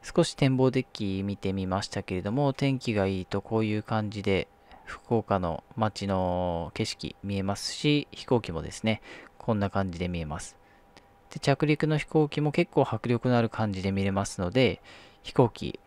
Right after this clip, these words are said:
飛んでるところ見たいなっていう時にはすごくいいと思います。あ、ここですね。竹野屋。博多竹野屋ですね。ここが鶏皮売ってるというところですので、ここでビール飲みながら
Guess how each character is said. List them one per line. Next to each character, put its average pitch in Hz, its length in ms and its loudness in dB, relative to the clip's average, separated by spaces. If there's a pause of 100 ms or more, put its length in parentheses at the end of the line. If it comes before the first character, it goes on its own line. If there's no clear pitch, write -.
(680)
飛 123 140 2
ん 101 60 -2
で 101 60 2
る 98 100 -4
と 104 80 2
こ 98 100 0
ろ 92 200 4
見 107 120 -4
た 107 140 2
い 101 40 2
な 92 180 4
っ - 20 -4
て - 160 -4
い - 20 -2
う - 20 -8
時 113 220 -4
に 131 80 0
は 160 160 8
す - 140 0
ご 104 100 2
く - 300 -4
い 101 80 -4
い - 20 -6
と - 80 -2
思 73 140 -2
い - 20 -6
ま 55 320 -4
す。 - 240 -10 (800)
あ、 - 220 0 (580)
こ - 140 -4
こ 151 120 4
で 151 120 4
す - 80 -10
ね。 82 160 -4
竹 143 320 0
野 143 140 4
屋。 92 180 0 (340)
博 - 340 -4
多 113 160 0
竹 - 280 0
野 120 120 2
屋 80 260 -2
で 101 100 -8
す - 100 -12
ね。 - 160 -4 (300)
こ - 100 -4
こ 156 180 6
が 185 100 8
鶏 139 260 4
皮 - 80 0
売 104 600 6
っ - 40 -18
て - 160 -2
る 85 100 -2
と - 200 -6 (320)
い 104 80 2
う 87 100 4
と 92 120 -2
こ 98 100 0
ろ 90 280 0
で 87 100 -6
す - 160 -10
の 87 120 -2
で、 139 260 4
こ - 140 -4
こ 95 120 0
で - 180 -2 (180)
ビ 101 160 2
ー 82 80 -2
ル 82 60 0
飲 87 60 -2
み 87 80 -4
な 76 100 -2
が - 100 -4
ら - 120 -6